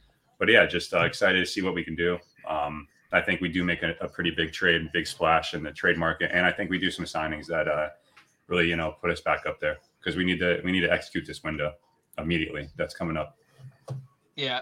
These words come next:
Speaker 2: uh, d-, D C, uh, I wanna apologize. No, I don't. I, I was gonna say, uh, ab-,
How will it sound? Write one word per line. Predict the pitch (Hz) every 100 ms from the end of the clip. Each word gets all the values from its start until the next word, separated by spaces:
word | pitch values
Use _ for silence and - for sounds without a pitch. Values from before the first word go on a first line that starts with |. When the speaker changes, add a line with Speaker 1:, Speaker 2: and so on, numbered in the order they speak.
| -
Speaker 2:
uh, | 147
d-, | 143 135
D | 135 170
C, | 147 175
uh, | 156 143 139
I | 151
wanna | 165 143
apologize. | 151 143 139 127 131 135
No, | 139 120
I | 101
don't. | 98 95 107 135 _ _ -
I, | 143
I | 147
was |
gonna | 143 135
say, | 147 139
uh, | 139 - 143
ab-, | 147 139